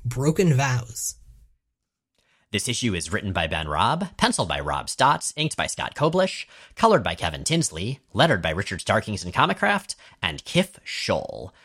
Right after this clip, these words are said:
Speaker 2: So I wasn't familiar with the name Rob Stotts, and so I looked Rob up, and this artist has done very few comics that I could find. Like, this is basically it for Marvel,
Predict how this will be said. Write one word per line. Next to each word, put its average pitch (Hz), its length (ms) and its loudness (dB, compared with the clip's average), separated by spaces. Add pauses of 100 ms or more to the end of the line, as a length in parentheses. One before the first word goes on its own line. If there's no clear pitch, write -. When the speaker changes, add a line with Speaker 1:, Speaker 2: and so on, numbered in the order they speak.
(1000)
Speaker 2:
So 208 220 4
I 208 100 8
wasn't 247 320 2
familiar 233 280 2
with 170 100 0
the - 40 4
name 127 260 4
Rob 92 280 6
Stotts, - 560 0
and 101 100 -6
so 113 180 4
I 113 80 6
looked 107 420 -2
Rob 104 500 4
up, 139 360 2
and 113 360 -2 (680)
this 120 320 0
artist 277 220 2
has 311 100 0
done 233 180 4
very 104 380 0
few 151 320 -4
comics 110 500 -2
that 143 300 0
I 110 160 0
could 143 180 -4
find. 127 400 0
Like, 92 160 -6
this 147 160 -4
is 202 80 -8
basically 208 560 -2
it - 260 -4
for 90 120 -2
Marvel, 80 540 0